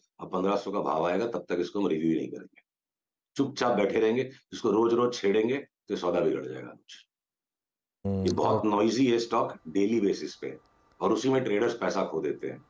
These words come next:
Speaker 1: और investors में पैसा कमा लेगा। तो हमारा फैसला है कि इसको हम daily, daily trade नहीं करेंगे। जितने भी pullback आएंगे, पाँच परसेंट, सात परसेंट के भी बीच में कोई panic pullback आएंगे, तो हमें इसको लेना ही है।
Speaker 2: एंटी कंसेंसस short call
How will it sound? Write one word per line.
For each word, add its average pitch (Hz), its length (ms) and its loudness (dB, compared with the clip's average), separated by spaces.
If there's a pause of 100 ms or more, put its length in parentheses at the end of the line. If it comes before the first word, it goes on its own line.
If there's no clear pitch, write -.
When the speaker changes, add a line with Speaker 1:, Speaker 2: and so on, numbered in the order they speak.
(180)
Speaker 1:
और 101 100 2
investors 104 600 0
में 104 100 -6
पैसा 82 240 -2
कमा 76 260 -4
लेगा। 90 200 -2
तो - 420 -10
हमारा 95 220 2
फैसला 92 340 -2
है 110 40 -2
कि 110 60 -4
इसको 113 200 -4
हम 95 100 2
daily, 87 200 2
daily 87 220 2
trade 73 280 -2
नहीं 64 160 -6
करेंगे। 60 320 -10 (440)
जितने 131 360 -2
भी 147 100 2
pullback 117 460 2
आएंगे, 101 240 2
पाँच 101 260 -2
परसेंट, 101 320 -6
सात 98 240 -2
परसेंट 95 300 -4
के 95 60 0
भी 95 120 2
बीच 90 200 -6
में 92 80 -4
कोई 95 100 -2
panic 90 320 -4
pullback 85 340 -2
आएंगे, 78 220 -2
तो - 80 -6
हमें 80 120 -4
इसको - 180 -8
लेना 65 220 -6
ही - 60 -18
है। - 120 -20 (2250)
Speaker 2:
एंटी 131 300 0
कंसेंसस 147 760 0
short 135 320 -2
call 143 500 2